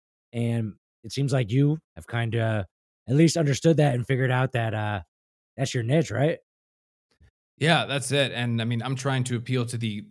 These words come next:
Speaker 2: more common everyday person that's like me. Like, "Hey, you can start a podcast. I'm just some, some dude.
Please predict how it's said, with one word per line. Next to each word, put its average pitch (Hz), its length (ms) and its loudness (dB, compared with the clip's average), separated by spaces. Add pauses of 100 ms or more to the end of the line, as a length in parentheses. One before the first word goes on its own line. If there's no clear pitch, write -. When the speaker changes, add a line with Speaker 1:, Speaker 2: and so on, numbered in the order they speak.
(160)
Speaker 2:
more 123 540 -2
common 123 460 -2
everyday 117 540 -2
person 113 640 -4 (340)
that's 123 140 -4
like 123 180 -2
me. 123 220 0
Like, 101 160 -8
"Hey, 123 120 -2
you 117 200 -2
can 147 140 -2
start 120 240 -2
a 107 40 -4
podcast. 110 560 -6
I'm 127 120 -4
just 131 180 -2
some, 113 360 -2
some 104 280 -6
dude. 107 460 -4